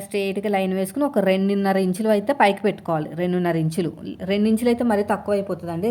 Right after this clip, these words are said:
రెండున్నర, రెండు పావు, దాన్ని బట్టి మీ ఇష్టాన్ని బట్టి అనమాట. ఇలాగ షేప్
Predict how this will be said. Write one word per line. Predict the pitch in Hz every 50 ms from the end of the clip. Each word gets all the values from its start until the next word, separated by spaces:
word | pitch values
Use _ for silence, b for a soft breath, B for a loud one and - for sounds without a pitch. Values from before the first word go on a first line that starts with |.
| 214 202
రెండున్నర, | 190 190 196 196 208 196 208 208 208 220 254 277 269
రెండు | 226 214 208 202 202 196 202
పావు, | 180 - - - - b b b b b b b b b _ - 190 185
దాన్ని | 185 190 185 185 190
బట్టి | 190 190 220 208
మీ | 208 196 190
ఇష్టాన్ని | - - 202 202 190 180
బట్టి | 175 160 175 165
అనమాట. | 160 156 151 147 160 160 - - 190
ఇలాగ | 180 190 190 196 202 202 208 202 208
షేప్ | - 190 185 180